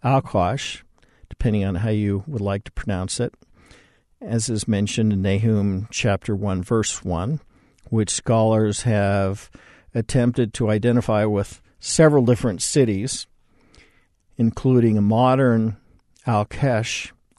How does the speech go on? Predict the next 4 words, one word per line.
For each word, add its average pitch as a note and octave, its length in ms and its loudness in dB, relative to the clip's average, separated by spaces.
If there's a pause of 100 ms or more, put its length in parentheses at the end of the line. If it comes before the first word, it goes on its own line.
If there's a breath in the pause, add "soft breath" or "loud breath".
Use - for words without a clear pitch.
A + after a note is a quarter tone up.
in A2+ 200 0
Assyria G#2 640 0 (840 soft breath)
and A2 680 2 (680)
Capernaum C3 680 4